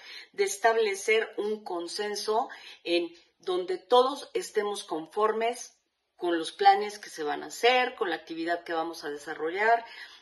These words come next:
con lo que vamos a comer, el restaurante, la película que vamos a elegir. Hacer todo de tal manera que nuestros hijos adolescentes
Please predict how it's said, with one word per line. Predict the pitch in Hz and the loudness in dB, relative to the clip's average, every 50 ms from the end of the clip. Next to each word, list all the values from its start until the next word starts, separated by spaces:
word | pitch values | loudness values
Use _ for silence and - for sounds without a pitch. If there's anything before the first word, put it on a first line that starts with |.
| _ - | _ 0
con | - - 202 | 0 2 2
lo | 190 180 175 | 2 0 0
que | - - 175 | -2 -4 -2
vamos | 170 180 185 175 170 170 165 160 - | 2 2 2 2 2 0 -6 -6 -8
a | 151 147 - | -8 -10 -8
comer, | - 151 156 175 196 208 226 233 233 233 226 | -8 -8 -6 -4 0 2 4 6 6 6 4
el | 214 196 | 2 0
restaurante, | 175 160 170 165 - - 175 165 170 175 180 180 185 196 185 - 214 | -2 -4 -4 -4 -2 0 0 0 2 2 2 4 4 4 2 0 0
la | 185 180 175 - | -2 -2 -2 -2
película | 170 165 175 180 185 - - 175 170 165 | -4 -4 -4 -4 -8 -6 -4 -2 -2 -2
que | 165 - | -2 -2
vamos | 165 165 160 160 160 156 - 160 | -2 -2 -2 -4 -6 -8 -8 -8
a | |
elegir. | 147 147 147 147 - - 233 247 254 262 - - - - - - | -6 -6 -6 -6 -6 -6 -4 -4 -4 -6 -8 -12 -20 -14 -8 -6
Hacer | 196 214 214 - 311 330 339 - - | -6 -4 -4 -2 -2 -4 -4 -4 0
todo | - 247 240 240 240 | 4 6 6 8 8
de | 233 208 180 | 6 4 2
tal | - - 190 190 196 | 0 -2 -2 -2 0
manera | 190 180 180 165 156 151 156 160 175 208 - - - - - - - - - | -2 -2 -2 -2 -2 0 0 0 -2 -2 -4 -8 -14 -16 -16 -18 -18 -4 0
que | - 208 208 | 2 2 2
nuestros | 214 233 254 285 302 294 - 320 311 294 - | 2 2 2 0 0 -2 -4 -6 -6 -4 -4
hijos | 247 226 220 226 220 - | -6 -6 -6 -6 -6 -4
adolescentes | 202 175 165 156 151 151 156 - - 196 190 180 - 190 196 202 - | -4 -2 -2 -2 -2 -2 -4 -4 -4 -4 -4 -4 -4 -6 -6 -6 -8